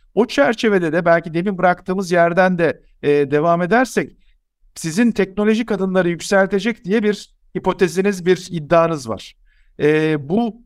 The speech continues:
son, e, pandemi döneminde de aslında teknolojinin bizim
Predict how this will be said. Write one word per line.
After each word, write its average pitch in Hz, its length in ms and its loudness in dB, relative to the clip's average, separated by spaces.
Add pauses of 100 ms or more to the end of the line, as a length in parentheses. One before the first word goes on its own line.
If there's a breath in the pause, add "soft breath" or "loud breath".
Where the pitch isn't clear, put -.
(200)
son, 233 600 -2
e, 156 460 2 (240)
pandemi 165 420 2
döneminde 151 560 0
de 233 220 4 (260 soft breath)
aslında 196 720 2
teknolojinin 185 800 0
bizim 185 340 -2